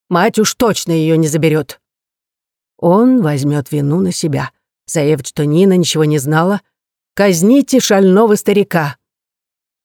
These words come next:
Пьер тормозит у коллежа. На часах полдень, из дверей группками выходят юноши и девушки. Нина в столовой. Старик расталкивает учеников, у него дёргается лицо,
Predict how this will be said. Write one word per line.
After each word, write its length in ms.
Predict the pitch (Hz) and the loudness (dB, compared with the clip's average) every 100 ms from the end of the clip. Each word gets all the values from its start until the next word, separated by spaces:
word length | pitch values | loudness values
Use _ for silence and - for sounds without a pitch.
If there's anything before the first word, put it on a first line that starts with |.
| _ _ - | _ _ -6
Пьер 280 | 175 247 | 0 0
тормозит 540 | - 208 196 196 208 208 | 0 0 2 2 0 -2
у 20 | |
коллежа. 560 | - 196 165 143 143 - _ _ _ _ _ | -2 0 0 -2 -6 -10 _ _ _ _ _
На 80 | - | -8
часах 380 | 143 156 160 - | -6 -4 -6 -4
полдень, 480 | - 208 185 196 190 | -2 0 2 0 0
из 120 | - 147 | -4 -4
дверей 440 | 147 202 226 208 _ _ - | 0 2 2 -2 _ _ -8
группками 500 | 151 226 - 202 196 | -2 -2 0 0 2
выходят 400 | 185 - 190 180 | 2 0 0 0
юноши 560 | 170 180 196 - - - _ _ | -2 0 0 0 -4 -6 _ _
и 120 | 165 151 | -4 -2
девушки. 580 | 151 139 135 - 147 _ _ _ _ _ _ - | 0 -2 -4 -10 -12 _ _ _ _ _ _ -2
Нина 260 | 196 285 | 2 4
в 60 | 262 | 2
столовой. 560 | - 277 240 151 135 - _ _ _ _ _ _ _ | 0 2 2 0 -2 -8 _ _ _ _ _ _ _
Старик 480 | - 170 147 135 | -8 -4 -2 -2
расталкивает 640 | 160 147 - 151 131 143 135 | -4 -4 -2 -4 -2 -4 -4
учеников, 680 | 147 151 143 - 170 175 - _ _ _ | -4 -4 -4 -2 -2 -2 -10 _ _ _
у 60 | 151 | -4
него 140 | 143 | -2
дёргается 560 | 151 165 139 156 131 156 | 2 0 2 -2 0 -2
лицо, 500 | 143 143 - 180 175 | -2 -4 0 0 0